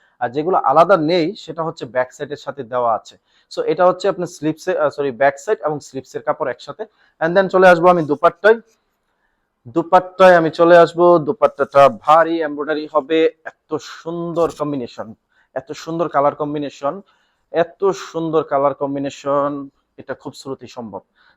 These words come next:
So, এ হচ্ছে দুপাট্টা, দুপাট্টার দুই পাশে এই ধরনের আপনার এমব্রয়ডারি কাজটা পেয়ে যাবেন। দুপাট্টার দুই পাশে এবং পুরোটা দুপাট্টা জুড়ে ছোট ছোট এই ধরনের ফুলের কাজ পাবেন। So, এই ড্রেসটা যে আপুদের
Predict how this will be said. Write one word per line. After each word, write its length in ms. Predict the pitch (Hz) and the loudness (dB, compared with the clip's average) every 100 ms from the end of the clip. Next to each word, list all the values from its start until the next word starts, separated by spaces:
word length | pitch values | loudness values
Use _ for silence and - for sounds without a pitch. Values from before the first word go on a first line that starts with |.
| - 190 | -6 -2
So, 140 | 160 - | 0 2
এ 120 | 175 | 0
হচ্ছে 240 | 170 160 | 0 -4
দুপাট্টা, 400 | 143 - 185 220 | -8 -2 -2 0
দুপাট্টার 460 | 175 156 160 - 147 | -4 -4 -6 -6 -8
দুই 160 | 156 | -8
পাশে 340 | 170 175 - 185 | -4 -4 -4 -6
এই 200 | 156 139 | -6 -6
ধরনের 360 | 147 147 151 | -4 -4 -6
আপনার 280 | 139 - 143 | -8 -8 -6
এমব্রয়ডারি 320 | 127 123 135 | -6 -6 -10
কাজটা 300 | 143 135 - - | -10 -16 -20 -12
পেয়ে 160 | 151 147 | -8 -4
যাবেন। 240 | 160 208 - _ _ _ | -2 -4 -8 _ _ _
দুপাট্টার 440 | 147 143 151 - 123 | -8 -2 -2 -2 -4
দুই 180 | 147 190 | -4 -2
পাশে 320 | 165 - 104 | -4 -4 -12
এবং 300 | 120 135 139 - | -12 -12 -12 -4
পুরোটা 260 | 175 175 | -2 0
দুপাট্টা 360 | 151 147 151 139 | -4 -6 -8 -8
জুড়ে 220 | 156 175 | -6 -8
ছোট 240 | - - | -10 -18
ছোট 220 | 135 - 123 | -20 -16 -14
এই 120 | 117 | -14
ধরনের 240 | 117 113 | -14 -16
ফুলের 420 | - 123 123 139 | -20 -12 -6 -6
কাজ 260 | 135 120 _ | -6 -12 _
পাবেন। 240 | 123 139 185 _ _ _ - | -8 -6 -6 _ _ _ 2
So, 220 | 214 - | 4 4
এই 220 | 170 190 | 4 4
ড্রেসটা 460 | 165 180 185 - 196 | 4 2 0 0 0
যে 160 | 156 165 | 2 0
আপুদের 280 | 160 151 | 0 -6